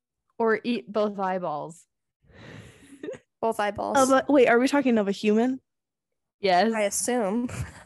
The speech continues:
Speaker 3: Mm, okay, this
Speaker 1: <laughs>
Speaker 3: is weird. Me and Nathan just tried to watch the Jeffrey Dahmer thing.
Speaker 2: No,
Speaker 1: Oh.
Speaker 2: don't even.
Speaker 3: We
Speaker 1: Uh-uh.
Speaker 3: couldn't. We lit-, I, we watched, like, the first little bit, but,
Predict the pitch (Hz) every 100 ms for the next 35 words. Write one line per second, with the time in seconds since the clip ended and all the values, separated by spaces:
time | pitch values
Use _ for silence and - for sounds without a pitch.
0 | _ - 254 285 240 - 247 240 208 202
1 | 269 247 311 254 240 220 220 214 233 247
2 | 277 294 226 226 226 233 220 - 226 214
3 | 202 190 - - 185 170 170 - 180 -
4 | 175 170 170 180 208 226 220 220 214 202
5 | 196 180 180 175 175 220 196 190 185 185
6 | 190 220 - - 180 180 - 202 202 202
7 | 202 - 202 196 - _ - 214 202 196
8 | 196 208 202 - 190 - - - - 190
9 | - - - - 226 240 202 -